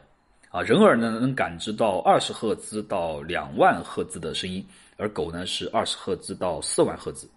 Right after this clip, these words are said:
所以呢，狗的听觉在某种程度上来讲，可能更灵敏一些啊，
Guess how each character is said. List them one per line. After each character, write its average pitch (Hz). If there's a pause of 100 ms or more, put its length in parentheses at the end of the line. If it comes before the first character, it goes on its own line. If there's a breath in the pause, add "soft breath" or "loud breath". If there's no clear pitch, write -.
所 -
以 90
呢， 82
狗 71
的 92
听 139
觉 78
在 98
某 90
种 113
程 -
度 185
上 117
来 95
讲， 69
可 -
能 92 (400 loud breath)
更 -
灵 156
敏 175
一 85
些 -
啊， -